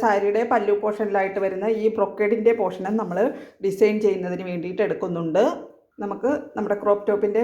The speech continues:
മെയിൻ ക്ലോത്ത് അങ്ങ് മാറ്റി വയ്ക്കാം. ലൈനിങ് ക്ലോത്തിൽ നമുക്ക് മെഷർമെൻറ്റ്സ് ഒക്കെ എടുത്ത് കട്ട് ചെയ്യാം. നമ്മൾ ലൈനിങ് ക്ലോത്ത് ഫോൾഡ് ചെയ്തെടുത്തിട്ടുണ്ട്. നമുക്ക് ചെസ്റ്റ് എത്രയാണോ വേണ്ടത്, അതിനോടൊപ്പം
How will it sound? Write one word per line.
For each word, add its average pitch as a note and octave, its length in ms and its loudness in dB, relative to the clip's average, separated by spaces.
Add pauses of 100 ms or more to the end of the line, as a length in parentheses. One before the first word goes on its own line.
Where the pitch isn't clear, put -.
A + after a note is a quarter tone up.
മെയിൻ A3+ 300 2
ക്ലോത്ത് A3+ 240 2
അങ്ങ് G3+ 180 -4
മാറ്റി F3+ 280 -4
വയ്ക്കാം. G3+ 360 -2 (500)
ലൈനിങ് A3+ 360 4
ക്ലോത്തിൽ G3+ 360 2
നമുക്ക് F#3+ 280 -4 (240)
മെഷർമെൻറ്റ്സ് F#3 520 -6
ഒക്കെ F#3+ 200 -6
എടുത്ത് F3+ 240 0 (180)
കട്ട് A3+ 260 -4
ചെയ്യാം. F3+ 360 -2 (680)
നമ്മൾ G3+ 160 2 (340)
ലൈനിങ് G3+ 320 -2
ക്ലോത്ത് G3 300 2 (120)
ഫോൾഡ് E3+ 360 -2
ചെയ്തെടുത്തിട്ടുണ്ട്. F3 800 -2 (1160)
നമുക്ക് A3 280 0 (140)
ചെസ്റ്റ് G#3+ 340 2
എത്രയാണോ A3 580 4
വേണ്ടത്, F#3+ 420 -2 (760)
അതിനോടൊപ്പം A3+ 480 2